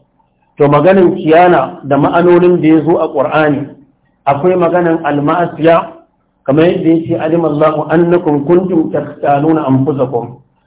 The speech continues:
Sannan akwai naqdul ahdi, warware alƙawari, "Wa in ma takhafanna min qawmin khiyanatan fambit ilayhim ala sawa." Akwai tarkul amana, rashin amana,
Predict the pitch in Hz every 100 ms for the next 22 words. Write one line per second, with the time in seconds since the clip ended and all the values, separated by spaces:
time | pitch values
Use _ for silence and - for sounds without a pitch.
0 | _ - 147 185 170 - 165 165 190 180
1 | 156 147 156 165 160 135 135 - - _
2 | _ - 135 190 220 185 170 156 143 165
3 | 151 143 143 147 180 180 185 185 - 147
4 | 160 175 165 151 156 160 170 165 151 -
5 | 143 156 165 170 170 151 127 - - _
6 | _ - 151 147 175 180 156 160 156 143
7 | 143 160 147 - 135 127 127 - - _
8 | _ - 143 160 170 165 196 185 - 175
9 | 160 143 147 165 165 139 135 147 170 170
10 | 160 139 143 165 160 131 -